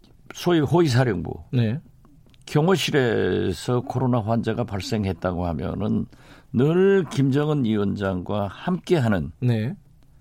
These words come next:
Speaker 1: 김여정, 최영애, 김재룡,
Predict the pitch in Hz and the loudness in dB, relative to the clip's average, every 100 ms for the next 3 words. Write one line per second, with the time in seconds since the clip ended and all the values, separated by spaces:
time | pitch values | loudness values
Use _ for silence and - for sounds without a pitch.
0 | - - _ _ - - 117 120 117 90 | -20 -20 _ _ -18 -4 2 4 2 0
1 | 76 - _ _ - - - - - - | -4 -12 _ _ -20 -20 -20 -20 -16 -10
2 | 120 123 123 107 76 - _ - - - | -2 0 2 0 -4 -12 _ -20 -20 -20
3 | - - - - - - - - 104 110 | -20 -20 -20 -20 -20 -20 -16 -2 0 4
4 | 120 110 85 | 4 2 -2